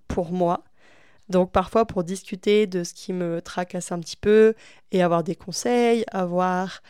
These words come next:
l'avis de quelqu'un d'un œil extérieur, ou bien pour parler totalement d'autre chose et me changer un petit peu les idées, ça dépend.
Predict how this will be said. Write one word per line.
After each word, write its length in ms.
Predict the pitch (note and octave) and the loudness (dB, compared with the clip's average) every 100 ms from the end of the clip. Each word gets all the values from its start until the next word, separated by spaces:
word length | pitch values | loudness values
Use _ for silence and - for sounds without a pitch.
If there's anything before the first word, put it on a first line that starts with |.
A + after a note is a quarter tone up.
| - _ | -20 _
l'avis 400 | F#3+ F#3 F3 F#3 | 0 0 0 -2
de 140 | F3+ F3 | -4 -4
quelqu'un 760 | - F3 F3 - F#3+ F#3+ F#3+ - | -6 -8 -6 -4 -2 0 -2 -6
d'un 300 | F3 E3+ E3+ | -8 -6 -4
œil 160 | F3 F3+ | -4 -6
extérieur, 800 | F3 - - E3+ E3+ A3+ C#4+ - - - _ - | -10 -12 -8 -6 -2 0 -2 -8 -20 -20 _ -4
ou 120 | B3 | -2
bien 340 | G#3 F3 F#3+ A3 | 0 2 2 0
pour 180 | F#3 | -4
parler 320 | - F3+ F3 F#3 | -4 -2 0 -2
totalement 400 | G3+ G3 F#3 G#3+ | -4 -4 -4 -4
d'autre 220 | F3+ - | -6 -8
chose 340 | - F3+ G#3 | -2 0 0
et 60 | F3+ | -2
me 60 | |
changer 340 | E3 - E3+ G3+ | -6 -8 -6 -6
un 100 | F#3 | -8
petit 180 | - - | -12 -8
peu 120 | G3+ | -6
les 260 | G3 E3 | -4 -8
idées, 240 | E3 F3+ B3 _ | -12 -12 -12 _
ça 280 | - - G3 | -12 -8 -6
dépend. 260 | - G3 | -8 -12